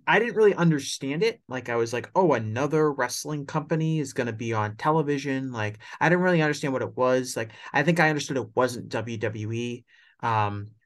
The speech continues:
and I knew that, like, "Oh, they're gonna have Jeff Hardy on it."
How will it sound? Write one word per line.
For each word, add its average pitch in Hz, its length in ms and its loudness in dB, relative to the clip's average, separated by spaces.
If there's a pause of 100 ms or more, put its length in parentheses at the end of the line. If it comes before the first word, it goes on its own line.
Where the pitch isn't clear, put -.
(680)
and 131 180 2
I 120 100 -2
knew 123 160 -2
that, 120 60 -2
like, 107 220 -8
"Oh, 190 200 10
they're 139 120 6
gonna 135 140 0
have 117 240 -8
Jeff 131 240 -6
Hardy 123 400 2
on 98 180 -2
it." 98 180 -6